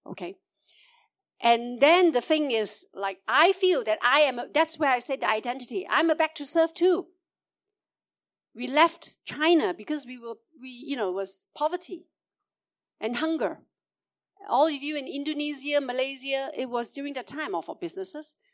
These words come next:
But, you know, is it time for us to go back to serve?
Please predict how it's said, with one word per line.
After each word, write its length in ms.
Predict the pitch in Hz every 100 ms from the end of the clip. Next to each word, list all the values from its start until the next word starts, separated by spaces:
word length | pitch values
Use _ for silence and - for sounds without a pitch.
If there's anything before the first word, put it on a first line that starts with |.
| _ _ _
But, 280 | 220 - _ _ _
you 100 | 269
know, 80 | 254
is 160 | 220 285
it 100 | 294
time 460 | - 285 285 320
for 300 | 320 - 214
us 380 | 240 269 202 - -
to 80 | 190
go 120 | 202
back 200 | 220 226
to 100 | 269
serve? 400 | - 339 392